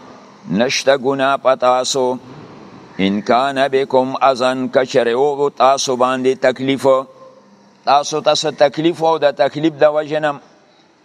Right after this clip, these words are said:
او وسله نه شو اوچتولی. هغه څو تکلیف من مطرن، بارانو. اوس ښایسته ټوپک دی. او دلته باران وریږي، نو چې دا باران دا ټوپک وي، خو دا خرابیږي.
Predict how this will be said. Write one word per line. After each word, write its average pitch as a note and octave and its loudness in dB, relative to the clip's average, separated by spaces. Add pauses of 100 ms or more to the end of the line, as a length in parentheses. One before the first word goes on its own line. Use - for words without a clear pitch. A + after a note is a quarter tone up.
(120)
او A2 2
وسله B2+ -2
نه D3+ -4
شو E3 -2
اوچتولی. D3+ -2 (720)
هغه A2+ 2
څو E3 -4
تکلیف D#3 -2
من C#3+ -4
مطرن، C#3 -2
بارانو. C3 -2 (1120)
اوس G#2 -6
ښایسته A2+ -2
ټوپک C3 -2
دی. G2+ -10 (680)
او G#2+ 0
دلته B2+ -2
باران A#2+ -2
وریږي، A#2+ -4
نو G#2+ -6
چې A2 -6
دا C3 0
باران A#2 -4
دا A2 2
ټوپک A#2 -4
وي، B2 -2
خو G#2+ -6
دا A#2+ 0
خرابیږي. A#2 -4